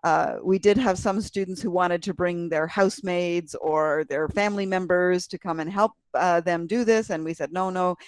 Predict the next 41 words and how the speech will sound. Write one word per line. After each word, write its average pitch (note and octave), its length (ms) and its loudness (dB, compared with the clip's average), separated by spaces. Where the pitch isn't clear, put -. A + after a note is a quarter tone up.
we E3+ 140 2
want F3 280 2
you F#3 200 -2
to - 100 -12
do E3+ 140 2
this D#3+ 260 -8
yourself. F3 500 2
This E3+ 200 -8
is D#3 160 -18
meant E3 160 -6
to E3 100 -18
be D3 220 -8
a, A#1+ 180 -6
you D3 80 -6
know, D#3+ 80 -2
a D#3 80 -4
self, E3 300 2
uh, D3 140 -4
directed - 380 -6
project." A3 560 4
So G3+ 400 8
here G#3 240 4
we F#3 140 4
saw E3 240 4
students F3 580 -6
getting E3 300 0
on D3 240 -4
ladders G3 640 2
and, D3 300 -6
and C#3+ 300 -8
cutting D#3 280 -2
and C3+ 100 -4
pasting G3+ 520 2
and D3 120 -4
painting G3+ 680 0
and, D#3 180 -4
uh, E3 100 2
really, G3 600 8
uh, D3+ 160 4
showing F3 480 2
their, C#3 360 0